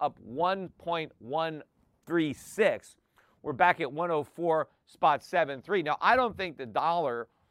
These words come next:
is going to hold these gains, but the gains on the day, I think, uh, hurt gold stocks. But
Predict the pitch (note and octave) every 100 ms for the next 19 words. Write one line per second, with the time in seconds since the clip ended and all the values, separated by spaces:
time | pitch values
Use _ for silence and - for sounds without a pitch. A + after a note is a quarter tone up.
0 | _ _ - D3+ B2 D#3 C#3+ A#2+ - F#3
1 | G3 D#3 C3+ A2+ D#3+ E3+ C3+ G#2+ A2 C#3+
2 | C#3+ A#2+ D3+ G#3 A#3+ F#3+ E3 C#3+ A#2+ A#2+
3 | G3+ E3 A#2+ A2 _ _ _ _ _ -
4 | D3 D#3 - C#3+ B2+ _ _ _ _ -
5 | B2+ - - - F#3+ E3 _ _ _ _
6 | G#2+ D#3 G3+ - - F2 F2+ - _ _
7 | - G3+ -